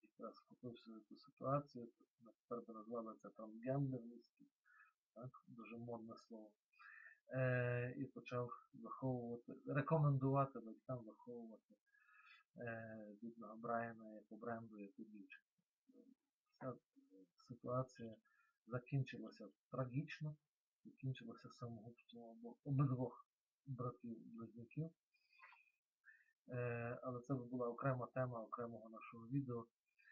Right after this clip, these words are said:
Ви можете знайти інформацію про Брайана, пізніше Девіда. Він прийняв таке ім'я після повернення до своєї статі, м,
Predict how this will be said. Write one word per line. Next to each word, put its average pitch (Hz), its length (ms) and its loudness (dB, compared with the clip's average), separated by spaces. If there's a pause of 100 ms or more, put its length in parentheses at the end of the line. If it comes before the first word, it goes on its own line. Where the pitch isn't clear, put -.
(260)
Ви 123 200 -2
можете 113 380 -6
знайти 117 480 -4 (2000)
інформацію 123 720 -4
про - 260 -14 (1400)
Брайана, 135 760 10 (1500)
пізніше 131 420 2
Девіда. 123 580 4 (600)
Він 220 280 -10
прийняв 123 440 0
таке - 200 -10
ім'я 120 340 0 (300)
після 135 380 4
повернення 127 640 4
до 117 120 -12
своєї 120 320 -10
статі, - 380 -8 (840)
м, - 240 -14